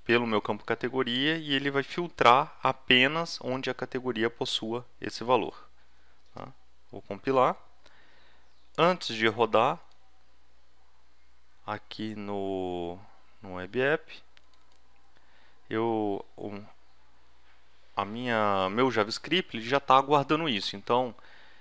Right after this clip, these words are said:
que que ele vai fazer? Ó, eu tenho aqui o category filter, que ele já tá aguardando, então ele vai fazer um search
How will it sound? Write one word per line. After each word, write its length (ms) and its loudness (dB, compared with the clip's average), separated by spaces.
que 120 -6
que 80 -10
ele 80 -2
vai 100 2
fazer? 380 -2
Ó, 80 -4
eu 140 -10
tenho 180 -8
aqui 160 -10
o 60 -6
category 480 -4
filter, 480 -4
que 80 -4
ele 140 -4
já 180 4
tá 180 10
aguardando, 560 6
então 300 -2
ele 100 -4
vai 160 4
fazer 240 -4
um 100 -6
search 600 0